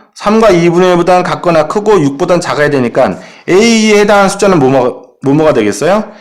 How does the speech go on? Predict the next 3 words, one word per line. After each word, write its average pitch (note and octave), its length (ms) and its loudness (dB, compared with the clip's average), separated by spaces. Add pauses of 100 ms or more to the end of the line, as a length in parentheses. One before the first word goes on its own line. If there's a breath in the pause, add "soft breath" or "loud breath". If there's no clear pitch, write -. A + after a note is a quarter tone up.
(280 loud breath)
사부터, C3 1200 -2 (2000 loud breath)
어, F2+ 560 -6 (180)
오? B2 480 -2